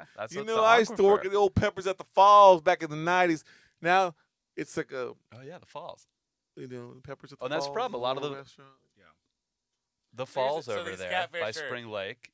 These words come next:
Speaker 1: it's, uh, a lot of the structures there are collapsing 'cause these catfish are
Speaker 2: You ever do the
Speaker 1: eating
Speaker 2: canoe
Speaker 1: away
Speaker 2: race?
Speaker 1: the concrete.
Speaker 2: It
Speaker 1: No.
Speaker 2: starts in San Marcos, go all the
Speaker 1: No.
Speaker 2: way down to the Gulf of Mexico.
Speaker 1: I got a buddy that's
Speaker 2: Cousin,
Speaker 1: done
Speaker 2: I
Speaker 1: it, though.
Speaker 2: tell you what, man, that's what, that's some good living right there.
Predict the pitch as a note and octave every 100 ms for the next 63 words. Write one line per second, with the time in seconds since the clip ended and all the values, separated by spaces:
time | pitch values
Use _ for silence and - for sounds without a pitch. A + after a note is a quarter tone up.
0 | _ A2 A2 - A#2 A2+ A2+ A2 A2 A2+
1 | _ _ _ _ _ G2 G#2 A#2+ A#2+ C3
2 | D#3 A#2 G#2 G2+ G2+ A2 G#2 C#3 - E2
3 | G2 A#2 G#2+ G#2 - A2+ C3+ _ F#2 A2+
4 | - F#2 G2 G2+ G3+ G3+ G#3+ A3+ G3+ A3
5 | A#3 - G#3+ A#3+ B3+ D4+ A#2+ C3 - E2+
6 | - _ _ _ - A#2 G3+ F#3+ F3 G3
7 | F#3 G3 G3 F#3+ G3 F#3+ F#3+ F3+ F#3+ F#3
8 | F#3+ F#3 F3 D#3 E3+ F#3+ E3+ F#3 G3 -
9 | G#3+ G#3+ G#3 - - - A2 F2+ - G#3
10 | A3+ A3 G#3+ G#3 - A3 G#3+ G#3 G#3 G#3
11 | A3 E3+ F3+ F#3 F#3 F3+ G3 - F3 E3
12 | D#3+ - _ C#3 D#3+ E3+ E3+ D#3+ D#3 D3
13 | D3+ D3+ D#3 C#3+